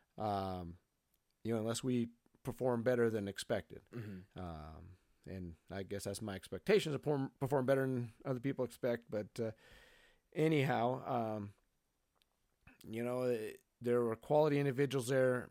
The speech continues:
Speaker 1: And maybe the teams don't have the depth to compete overall, uh, you know, with us having fourteen weights filled. And, and then our guys wrestled real well.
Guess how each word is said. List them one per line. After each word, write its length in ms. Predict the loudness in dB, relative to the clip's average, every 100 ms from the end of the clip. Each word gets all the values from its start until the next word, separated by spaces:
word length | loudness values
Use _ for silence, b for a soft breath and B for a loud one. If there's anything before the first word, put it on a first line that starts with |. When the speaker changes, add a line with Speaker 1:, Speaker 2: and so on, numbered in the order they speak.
| -14 -10
Speaker 1:
And 180 | -2 0
maybe 220 | 2 2 0
the 60 |
teams 280 | -2 -4 -2
don't 180 | 0 0
have 140 | 0
the 80 | 0
depth 360 | 0 0 -2 -14
to 60 |
compete 380 | -10 -6 -2 -2
overall, 560 | -2 -2 -2 0 -2 -6 b b b b b _ -10
uh, 220 | -8 -6 -10 -14
you 140 | -8 -4
know, 60 |
with 160 | -2 -2
us 140 | -2
having 180 | -2 -2
fourteen 420 | -2 -4 -4 -4
weights 260 | -4 -4 -6
filled. 400 | -4 -2 -2 -4
And, 140 | -8 -12 B B
and 100 | -2
then 120 | 2 4
our 100 | 4
guys 220 | 4 4
wrestled 320 | 2 2 0
real 200 | 2 2
well. 340 | 2 0 -2